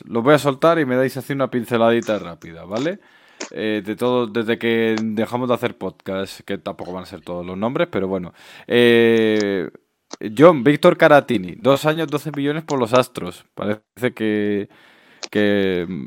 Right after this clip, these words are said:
Maldonado ya, pues el pobre, eh, se ha quedado sin trabajo, <laughs> eh, en Houston.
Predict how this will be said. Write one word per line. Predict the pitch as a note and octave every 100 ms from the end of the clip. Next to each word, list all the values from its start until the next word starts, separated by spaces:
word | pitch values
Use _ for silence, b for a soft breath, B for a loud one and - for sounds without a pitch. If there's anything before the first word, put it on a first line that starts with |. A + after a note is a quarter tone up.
| -
Maldonado | - A2 A2 B2 C#3+ C3+
ya, | C3 D#3 D#3+
pues | A#2 G#2+
el | A2
pobre, | A#2 B2+ D#3 D#3+ - _ -
eh, | G2 G#2
se | A2+
ha |
quedado | A2+ A#2
sin | B2 A2+
trabajo, | G#2 G#2 - F#2+
<laughs> |
eh, | A#2 A2+ - - B B B
en | - C3
Houston. | A2+ F2+ -